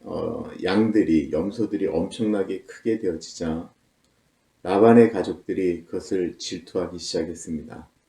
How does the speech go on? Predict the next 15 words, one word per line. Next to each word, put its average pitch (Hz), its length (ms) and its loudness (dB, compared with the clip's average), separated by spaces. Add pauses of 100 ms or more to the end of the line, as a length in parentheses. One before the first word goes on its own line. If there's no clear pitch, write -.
(460)
특별히 104 800 4
라반의 101 480 2
자식들이 90 800 -6 (600)
드디어 87 540 0
야곱을 87 580 0
미워하기 85 520 -2
시작한 87 400 -6
것입니다. - 580 -14 (800)
그 131 140 6
이야기를 107 540 8
듣고 85 560 -2 (140)
라반마저 90 880 0 (480)
야곱을 95 480 0
보는 90 300 -6
눈이 82 420 -6